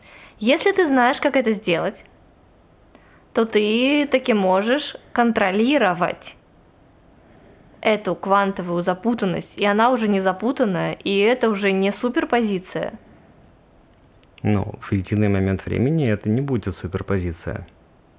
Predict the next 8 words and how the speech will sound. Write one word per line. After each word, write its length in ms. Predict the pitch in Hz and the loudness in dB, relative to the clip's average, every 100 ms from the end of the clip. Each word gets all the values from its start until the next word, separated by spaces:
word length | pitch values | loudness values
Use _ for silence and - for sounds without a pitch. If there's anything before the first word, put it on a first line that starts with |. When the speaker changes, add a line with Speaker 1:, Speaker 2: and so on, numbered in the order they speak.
| _ _ _ _ _ | _ _ _ _ _
Speaker 1:
Я 180 | 220 190 | -4 -4
понимаю, 580 | 180 190 277 339 190 170 | 0 0 2 2 2 0
в 40 | |
момент, 240 | 190 214 220 | 0 0 0
когда 200 | 220 202 | 0 2
он 180 | 208 202 | 2 0
сделал 360 | 190 214 202 | 2 2 2
выбор. 400 | 202 247 - - | 2 0 -2 -6